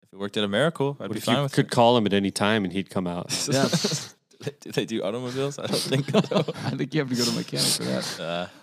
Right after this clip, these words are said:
Speaker 3: Uh, Americool Heating and Air Conditioning. Your comfort is their business, offering full-service H vac installation services and repair with a one hundred percent satisfaction guarantee on everything they do.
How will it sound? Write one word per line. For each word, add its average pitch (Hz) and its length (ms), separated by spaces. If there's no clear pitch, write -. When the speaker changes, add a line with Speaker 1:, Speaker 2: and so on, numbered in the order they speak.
Speaker 3:
Uh, 151 320
Americool 196 520
Heating 190 320
and 160 100
Air 160 160
Conditioning. 131 480
Your 147 180
comfort 156 480
is 131 200
their 143 320
business, 131 960
offering 123 340
full-service 135 720
H 127 280
vac 120 260
installation 127 600
services 117 500
and 113 140
repair 135 380
with 117 180
a 120 60
one 120 180
hundred 147 260
percent - 340
satisfaction 131 800
guarantee 135 640
on 123 180
everything 131 440
they 123 160
do. 117 560